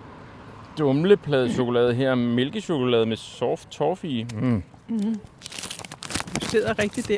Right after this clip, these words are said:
Speaker 2: og frister, hva'?
Speaker 1: Nej, nej. Jeg
Speaker 2: Nej.
Speaker 1: holder den væk fra dig, Bente. Er det ikke det, jeg skal?
Speaker 2: Jo, fordi jeg vil ikke fordi hvis jeg først tager en bid af det der, så kommer jeg til at spise det hele.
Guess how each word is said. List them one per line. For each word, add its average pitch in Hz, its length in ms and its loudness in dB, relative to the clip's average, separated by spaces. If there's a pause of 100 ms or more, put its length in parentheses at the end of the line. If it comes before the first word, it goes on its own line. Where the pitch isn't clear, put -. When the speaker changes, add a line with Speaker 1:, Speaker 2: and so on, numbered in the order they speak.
Speaker 2:
og 214 80 -4
frister, 202 440 -4
hva'? - 20 -6
Speaker 1:
Nej, 233 80 -6 (840)
nej. - 100 -14 (500)
Jeg 247 60 -6
Speaker 2:
Nej. 196 80 2
Speaker 1:
holder 143 180 8
den 131 160 2
væk 147 140 4
fra 131 180 2
dig, 151 100 -4 (140)
Bente. 127 200 0
Er 127 60 -4
det - 80 -2
ikke 151 100 2
det, 190 40 2
jeg 190 80 2
skal? 185 220 0 (880)
Speaker 2:
Jo, 208 140 6
fordi 247 340 6
jeg 214 120 6
vil 254 200 8 (220)
ikke 262 260 2 (1000)
fordi 220 200 4
hvis 214 240 4
jeg 208 100 6
først 233 260 6
tager 220 240 4
en 240 200 0
bid 247 200 4
af 220 100 4
det 220 160 2
der, 220 180 0
så 220 140 -4
kommer 214 260 0
jeg 208 60 2
til 233 120 0
at 220 80 4
spise - 340 -2
det 226 80 0
hele. 208 300 0